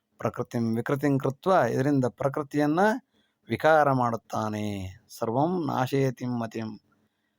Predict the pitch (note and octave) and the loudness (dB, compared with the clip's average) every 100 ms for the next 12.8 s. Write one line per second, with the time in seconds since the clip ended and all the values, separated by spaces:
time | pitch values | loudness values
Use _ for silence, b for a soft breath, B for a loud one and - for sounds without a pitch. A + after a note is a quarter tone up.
0 | _ _ _ - G#2 G#2+ G2 A#2 C3 C3+ | _ _ _ -10 -10 -10 -8 -2 2 2
1 | C3 C#3 D3 D3 C#3 F#3 G3 C3 - _ | 2 2 0 -2 0 2 4 2 -2 _
2 | _ _ _ C#3+ C3+ B2 D3 C3+ A#2+ C#3+ | _ _ _ 2 2 4 2 2 2 2
3 | E3+ A#2 A2 G2+ G2 F#2+ A2 G2+ G2+ G2+ | 2 0 -2 -6 -8 -10 -12 -6 -6 -6
4 | G2+ - G#2+ A#2+ E3 B2+ A#2 B2 A#2+ A#2+ | -10 -8 -2 0 0 -4 -4 -4 -2 -2
5 | A#2+ E3+ F#3+ - _ _ _ - B2 B2+ | 0 0 -4 -6 _ _ _ -4 0 2
6 | C#3 C3 B2+ A#2+ G#2+ G2 - A2+ A2+ B2+ | 4 4 4 2 -2 -8 -6 -6 -2 0
7 | A#2+ A2 D#3+ F3 B2 - A2+ G#2+ G#2+ A#2 | 0 0 0 0 -2 -6 -10 -12 -14 -14
8 | A2 G#2+ G#2 G#2 - _ _ _ _ _ | -10 -8 -10 -12 -20 _ _ _ _ _
9 | _ _ _ _ _ _ _ _ _ _ | _ _ _ _ _ _ _ _ _ _
10 | _ _ _ _ _ _ _ _ _ _ | _ _ _ _ _ _ _ _ _ _
11 | _ _ _ E3+ D3 - F#3+ F3 E3 C#3 | _ _ _ 0 0 2 4 4 2 0
12 | B2 A2+ C3 B2 - C3 - | 0 0 0 -2 -2 -10 0